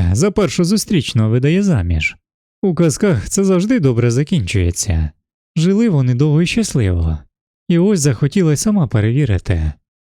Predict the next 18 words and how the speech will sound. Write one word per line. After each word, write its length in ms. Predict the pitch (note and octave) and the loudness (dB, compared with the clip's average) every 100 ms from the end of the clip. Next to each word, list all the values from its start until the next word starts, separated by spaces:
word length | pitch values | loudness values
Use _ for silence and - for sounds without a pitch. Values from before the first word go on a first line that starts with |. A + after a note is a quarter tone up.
| - | -4
Насправді, 800 | B2 B2 - G3 G#3 A#2+ G2+ D2+ D#2 - | 0 0 0 0 0 0 -2 -2 -6 -6
все 240 | - B3+ | -2 0
було 280 | E3+ D3+ C#3+ | 2 2 2
не 120 | C#3 | 0
так 220 | E3 E3 | 0 -2
просто. 640 | - D3 F#2 - F2+ D#2+ D2+ _ _ - | -2 -2 -2 -4 -2 -2 -6 _ _ -4
Велике 500 | A2+ C#3+ G#3 G3 D3+ | 0 2 2 0 0
кохання 680 | D3+ C3+ G3+ D3+ F#2 E2 F2+ | 0 0 0 0 0 0 0
залишило 640 | D3+ A#3 G#3 - E3+ D3 | 0 0 0 0 2 2
по 140 | D3+ | 0
собі 320 | - C#3+ C#3 | 0 0 2
розбите 440 | C#3+ B2+ C3+ C3 A#2 | 0 0 0 0 0
серце 600 | - F#3 - A2+ E2+ E2 _ _ | 0 -2 -2 -2 -2 -4 _ _
і 100 | F3+ | -2
втрату. 600 | G3+ - B2+ E2+ E2+ D#2+ D2 _ _ _ - | -2 0 -2 -2 -2 -4 -4 _ _ _ -2
Хоч 200 | G#3+ - | 0 2
і 60 | |
незначну, 760 | F#3+ F#3 F#3+ G#3+ - G#2+ E2+ D2 | 2 2 2 -2 -2 -2 -2 -4